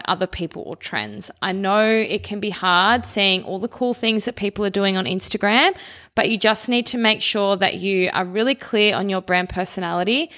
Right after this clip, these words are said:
and you stick to your guns and you stay in your lane.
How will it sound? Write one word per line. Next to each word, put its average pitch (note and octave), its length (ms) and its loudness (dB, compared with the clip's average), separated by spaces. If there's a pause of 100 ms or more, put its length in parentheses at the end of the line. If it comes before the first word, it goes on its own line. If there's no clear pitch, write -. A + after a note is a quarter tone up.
(240)
and G#3 380 2
you F#3+ 80 -2
stick - 280 -2
to A#3+ 120 2
your A#3+ 100 4
guns F#3 400 2
and F3+ 180 -4
you E3+ 80 -4
stay D#3+ 320 -2
in F3 80 -2
your F#3 120 -2
lane. G2 320 -4